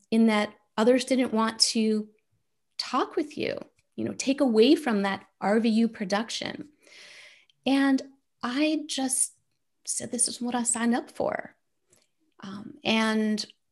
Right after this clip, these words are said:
in addition to just talking myself into going to work every day, you know, <laughs> really having to get out of bed and just talk myself into getting into my car, I got sick. And sick, I mean,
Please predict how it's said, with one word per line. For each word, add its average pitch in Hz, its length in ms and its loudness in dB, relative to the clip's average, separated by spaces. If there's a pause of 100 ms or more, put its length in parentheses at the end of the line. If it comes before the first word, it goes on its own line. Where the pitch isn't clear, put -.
(140)
in 233 120 4
addition 262 440 2
to 254 140 -2
just 226 520 0
talking 220 420 0
myself 202 480 -2
into 190 200 -4
going 196 260 0
to 190 140 -2
work 196 340 0
every - 240 -6
day, - 480 -10 (140)
you 196 60 -4
know, 202 180 0
<laughs> - 80 -6
really 269 240 10
having - 320 2
to 214 100 4
get 208 220 4
out 233 160 2
of 190 160 -2
bed - 280 0
and - 180 -4 (380)
just - 260 -2
talk 226 280 0
myself 220 420 2
into 214 160 2
getting 202 240 0
into 202 140 -2
my 196 160 0
car, 190 540 -4 (1080)
I 220 120 2
got 254 260 4 (720)
sick. - 640 4 (600)
And 220 120 2
sick, 262 220 4
I 240 120 4
mean, 208 440 2